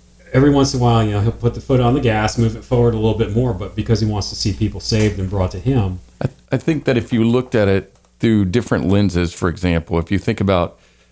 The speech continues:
Speaker 2: individualism leading to community, leading to a sense of nationalism, and you, you would actually look back at nineteen eighty-four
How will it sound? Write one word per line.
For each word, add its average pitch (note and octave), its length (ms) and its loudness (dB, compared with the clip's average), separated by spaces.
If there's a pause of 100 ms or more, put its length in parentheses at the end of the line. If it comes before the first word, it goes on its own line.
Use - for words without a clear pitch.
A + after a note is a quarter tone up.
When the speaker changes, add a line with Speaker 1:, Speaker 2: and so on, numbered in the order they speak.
(480)
Speaker 2:
individualism G2+ 1120 2 (540)
leading F#2+ 500 2
to F2 480 0
community, G2 680 2
leading F2+ 440 0
to E2+ 420 0
a E2+ 80 0
sense F2 280 -2
of E2+ 120 -6
nationalism, F2+ 1120 0 (140)
and E2+ 360 0
you, E2+ 380 -2 (160)
you F2+ 220 -2
would E2+ 160 0
actually F#2+ 360 -2
look C3 460 0
back A2+ 240 -2
at F#2 60 -2
nineteen F#2 420 0
eighty-four F#2 720 0